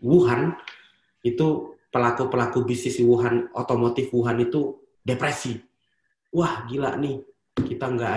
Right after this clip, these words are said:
ada, eh, pemasukan lagi karena orang di rumah aja nggak berani keluar. Terus orang tuh nggak bisa bersentuhan satu sama lain di mobil, harus satu di depan, satu di belakang."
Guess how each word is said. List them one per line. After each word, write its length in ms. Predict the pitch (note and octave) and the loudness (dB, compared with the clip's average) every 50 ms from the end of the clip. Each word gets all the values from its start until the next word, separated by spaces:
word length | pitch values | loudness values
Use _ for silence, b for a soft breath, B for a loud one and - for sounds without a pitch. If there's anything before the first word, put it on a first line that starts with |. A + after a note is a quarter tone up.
| A2 | -2
ada, 320 | A#2 A#2 A#2 A2 A2 G#2 - | -2 -2 -2 -2 -4 -6 -8
eh, 440 | - - _ _ - - A2 A2 G#2+ | -10 -16 _ _ -14 -12 -10 -10 -8
pemasukan 480 | - G#2+ A#2 A2+ A2 - A#2 - B2 A#2+ | -8 -6 -6 -6 -6 -8 -8 -6 -2 0
lagi 320 | A#2 A#2 A#2 A#2 A#2+ - | 0 0 0 0 -2 -2
karena 320 | A2 G#2+ A2 A#2+ B2+ B2+ B2 - b b b b b b - | -2 -4 -4 -4 -4 -4 -6 -8 b b b b b b -6
orang 240 | A#2 A#2 A#2+ A#2+ A#2+ | -4 -2 0 0 2
di 160 | A#2 A#2 A#2 | 2 2 2
rumah 320 | A2 A2 A2+ A2+ - - | 2 0 0 -2 -2 -4
aja 320 | A2+ A2 G#2+ A#2+ A#2+ - - | -4 -4 -2 0 -2 0 -2
nggak 160 | - G2 F#2+ | -4 -4 -4
berani 320 | G2+ G#2+ A2 G#2+ A2 A2 | -2 -2 0 0 -2 -2
keluar. 480 | G#2+ - A#2+ A#2 A#2 A#2 A2 A2 A2 B B B B B B B B B B | -2 -2 -2 0 0 0 -2 -4 -6 B B B B B B B B B B
Terus 240 | - A#2 A#2 A#2+ - | -4 -4 -2 -4 -4
orang 400 | - - A2 G#2+ A2 A2+ A2+ A#2 | -4 -4 -2 -2 -2 -2 0 0
tuh 80 | A#2+ A2+ | 0 2
nggak 400 | G#2+ G2 - A2+ A#2 A2 A2 A#2 | 0 0 -2 -2 -2 0 0 0
bisa 160 | A2+ A#2+ A2+ | 0 0 -2
bersentuhan 480 | G#2+ G#2+ A2 - A2+ A2+ A2 A#2+ A2+ A2+ | -2 -2 -2 -4 -4 -4 -2 -2 -2 -2
satu 160 | A#2 A#2+ A2+ | -2 -4 -4
sama 240 | - A2+ G#2+ A2 A2 | -4 -6 -6 -4 -2
lain 80 | A2 | -2
di 80 | A2 A2+ | -2 0
mobil, 400 | A2 A2 G#2+ G#2+ B2 A#2+ A#2+ - | 0 0 0 2 2 0 0 0
harus 320 | A2+ A2 - - - - | -2 -6 -8 -10 -12 -10
satu 240 | - A#2 - A#2+ A#2 | -8 -6 -4 -4 -2
di 80 | A#2 A#2 | -2 -2
depan, 160 | A#2 A#2+ A#2+ | -2 -2 -4
satu 240 | A#2 A#2 - A#2+ A#2 | -4 -4 -4 -2 0
di 80 | A#2 | 0
belakang." 480 | A2 A2 G#2+ G#2+ - - G#2+ G2+ G2+ | 0 0 -2 -4 -4 -4 -6 -6 -6